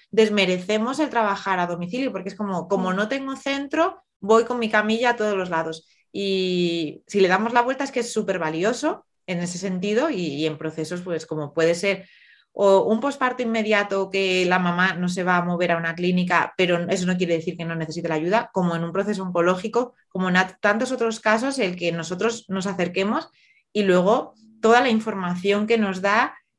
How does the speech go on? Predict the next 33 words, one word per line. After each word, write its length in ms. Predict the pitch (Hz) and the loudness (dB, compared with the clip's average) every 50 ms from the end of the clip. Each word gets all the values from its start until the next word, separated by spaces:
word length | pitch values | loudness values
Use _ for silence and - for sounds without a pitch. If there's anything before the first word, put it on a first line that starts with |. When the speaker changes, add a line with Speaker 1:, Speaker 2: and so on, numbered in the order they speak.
| _ _ | _ _
Speaker 1:
y 80 | - 208 | 2 4
a 60 | 208 | 6
veces 260 | 202 208 269 269 269 | 6 6 4 2 0
detalles 400 | 277 262 262 240 240 262 285 285 | -2 0 2 2 2 2 0 -2
que 140 | - 254 185 | -2 -4 -4
por 200 | 185 180 175 170 | -2 -4 -2 -2
muy 200 | 180 185 196 214 | -2 -2 0 0
buena 260 | 214 240 233 233 226 | 0 0 2 2 2
anamnesis 540 | 220 214 214 214 214 214 220 226 220 208 - | 4 4 4 4 4 4 2 2 0 -2 -2
que 80 | - 165 | -2 -2
hagamos 320 | 156 170 175 190 208 214 | -2 -2 -4 -4 -2 -2
en 120 | 226 214 | -2 0
consulta, 560 | 214 214 208 208 202 - 214 220 220 247 262 254 | 0 0 0 0 0 0 0 2 2 2 0 0
quizá 280 | - 208 208 - 185 175 | 0 -4 -4 -2 -2 -2
los 140 | 190 185 | -2 0
pacientes 400 | - 240 226 233 196 180 180 180 | -2 0 0 2 0 0 0 -2
pas-, 200 | 185 - - - - _ - | -4 -6 -6 -8 -12 _ -8
pasen 240 | 175 170 165 151 147 | -6 -6 -6 -6 -4
por 160 | 151 151 175 | -2 0 0
alto, 260 | 226 262 - 190 175 | 0 0 0 -2 -4
no 140 | 175 170 175 | -2 -2 0
lo 100 | 175 175 | 0 2
vean 200 | 180 175 170 170 | 2 2 0 0
como 180 | 175 175 165 | -2 -4 -2
relevante. 640 | 165 165 160 151 151 170 208 240 247 - 180 - - - _ _ _ _ | 0 2 2 2 2 2 0 0 0 -4 -6 -10 -12 -16 _ _ _ _
Y 100 | 196 202 | 2 2
el 120 | 185 175 175 | 2 4 2
poder 240 | 170 160 165 175 190 | 2 2 2 2 0
observarlo 500 | 190 - 220 208 202 208 208 202 208 190 | 0 2 2 2 4 2 2 2 0 0
nosotras 500 | 190 190 190 202 196 196 208 226 220 220 | -2 -4 -4 -6 -4 0 0 0 0 0
es 140 | 196 - | -4 -4
súper 240 | - 214 202 202 208 | -2 -2 0 0 0
valioso. 560 | 202 185 160 147 143 170 170 170 - 156 - | 0 0 0 0 0 0 -2 -2 -6 -12 -16